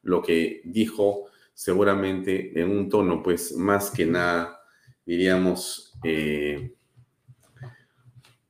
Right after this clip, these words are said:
provinciano, ¿no? Más como quien dice, pues, "Yo estoy aquí en,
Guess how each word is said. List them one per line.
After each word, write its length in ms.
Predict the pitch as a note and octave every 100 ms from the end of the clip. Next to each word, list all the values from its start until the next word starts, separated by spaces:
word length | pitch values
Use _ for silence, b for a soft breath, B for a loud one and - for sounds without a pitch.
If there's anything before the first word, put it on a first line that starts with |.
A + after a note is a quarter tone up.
| _ _ _ _ _ _
provinciano, 920 | G2+ F2 E2+ E2 - B2 A2+ F2 C#2+
¿no? 220 | D#2 C#3+ E3+
Más 340 | G2+ A2 -
como 280 | - F#2+ -
quien 160 | E2+
dice, 260 | F#2+ - F#2
pues, 420 | - F#2 F#2 -
"Yo 160 | F#2 A2
estoy 220 | A2+ A#2+
aquí 220 | A2 -
en, 480 | A2 G#2+ G2 F#2 -